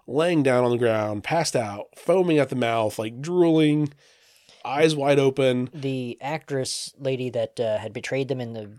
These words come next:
Speaker 2: previous volume was, is, has been with them.
Speaker 1: The drug dealer.
Speaker 2: Yeah, she, the guy who, uh, uh, Marco stops the robbery from had drugs on him, and she took them. Well, she was explaining to Marco that, uh, his wife wanted to feel peace,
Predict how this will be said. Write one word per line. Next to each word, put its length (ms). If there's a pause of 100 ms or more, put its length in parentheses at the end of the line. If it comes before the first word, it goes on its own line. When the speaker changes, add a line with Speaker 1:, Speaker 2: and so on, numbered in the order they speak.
Speaker 2:
previous 380
volume 420
was, 200
is, 180 (240)
has 180
been 180
with 160
them. 180
Speaker 1:
The 100
drug 220
dealer. 260
Speaker 2:
Yeah, 300
she, 440
the 200
guy 280
who, 300
uh, 440 (300)
uh, 200
Marco 300
stops 320
the 80
robbery 440
from 340
had 200
drugs 280
on 140
him, 60
and 100
she 160
took 300
them. 220 (400)
Well, 160
she 160
was 160
explaining 680
to 100
Marco 460
that, 320
uh, 220
his 160
wife 320
wanted 400
to 280
feel 400
peace, 500